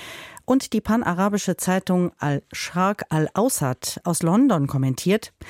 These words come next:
„Als Zeichen der Bedeutsamkeit des Treffens mag man die Präsenz des ukrainischen Präsidenten Selenskyj sehen. Der Umstand, dass er das Risiko einging, mit einem französischen Flugzeug durch Polen zu diesem Gipfel zu reisen, zeigt, wie wichtig dieser auch für die Lösung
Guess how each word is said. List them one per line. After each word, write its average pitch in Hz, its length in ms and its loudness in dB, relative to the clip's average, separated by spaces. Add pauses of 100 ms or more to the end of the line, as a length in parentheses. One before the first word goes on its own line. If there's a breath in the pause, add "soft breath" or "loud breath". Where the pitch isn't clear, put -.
(320 loud breath)
„Als - 280 0
Zeichen 262 360 2
der 247 80 4
Bedeutsamkeit 214 840 2
des 196 140 0
Treffens 220 460 0
mag 190 220 2
man 196 140 2
die 180 100 2
Präsenz 160 520 2
des 190 140 0
ukrainischen 180 600 -2
Präsidenten 151 540 0
Selenskyj 143 500 2
sehen. 139 340 2 (520 loud breath)
Der 139 180 0
Umstand, 202 540 2
dass 170 140 2
er 139 100 0
das 156 260 0
Risiko 214 480 2
einging, 131 480 2
mit 151 220 0
einem 156 200 4
französischen 254 800 0
Flugzeug 147 800 -4
durch - 240 -4
Polen 180 480 2
zu 165 140 -2
diesem 170 260 2
Gipfel 196 320 0
zu 156 120 0
reisen, 165 440 2
zeigt, 175 460 -2 (400 loud breath)
wie 143 260 0
wichtig - 540 -2
dieser 196 480 0
auch 190 260 2
für - 140 -4
die 214 140 0
Lösung 185 560 2